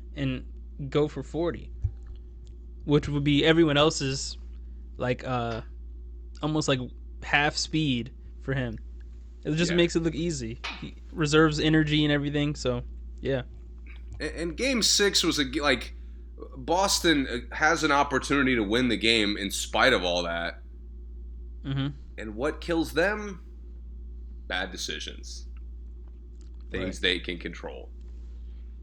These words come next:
Speaker 1: Right.
Speaker 2: Turnovers, again, spacing was bad. I, like, honestly, I, I can't comprehend how Boston manages to have bad spacing ever.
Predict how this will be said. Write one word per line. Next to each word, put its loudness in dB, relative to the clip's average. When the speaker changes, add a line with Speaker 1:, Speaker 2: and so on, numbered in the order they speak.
Speaker 1:
Right. -10
Speaker 2:
Turnovers, 2
again, -6
spacing 0
was -4
bad. 4
I, -6
like, 2
honestly, 4
I, 4
I 4
can't 0
comprehend 4
how 8
Boston 4
manages 4
to 2
have 4
bad 4
spacing 0
ever. -6